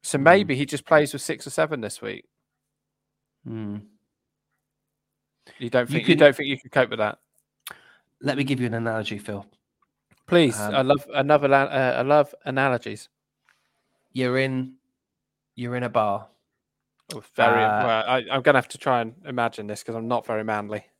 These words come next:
Speaker 2: You're in a bar and
Speaker 1: Okay.
Speaker 2: you're out, you're out to find a young lady to woo.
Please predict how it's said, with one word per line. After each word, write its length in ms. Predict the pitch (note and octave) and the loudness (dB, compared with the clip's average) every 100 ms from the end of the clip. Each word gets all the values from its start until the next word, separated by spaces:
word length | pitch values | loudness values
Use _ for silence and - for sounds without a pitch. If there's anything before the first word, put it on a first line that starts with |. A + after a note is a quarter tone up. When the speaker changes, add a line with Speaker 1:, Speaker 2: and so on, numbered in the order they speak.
| _ _ | _ _
Speaker 2:
You're 220 | - A#2 B2+ | -10 -4 0
in 80 | |
a 40 | C3+ | 2
bar 520 | B2+ A2+ A2 G#2 - _ _ | 4 6 4 2 -4 _ _
and 300 | - A2+ A2 | -6 -4 0
Speaker 1:
Okay. 160 | A2+ G2+ | -2 -2
Speaker 2:
you're 140 | A2 | 0
out, 240 | B2 A2 - | 2 0 -6
you're 180 | A#2 B2 | -4 0
out 240 | C3 - | 0 -2
to 120 | - | -12
find 500 | A#2+ - B2 A#2+ A#2+ - _ | -8 -2 -2 -2 -6 -12 _
a 100 | - | -6
young 300 | A#2 A#2+ A#2+ | -2 -2 -2
lady 340 | A#2+ A2+ A2 G2+ | -2 -2 -4 -8
to 140 | G#2 | -10
woo. 280 | G2 F#2+ | -12 -12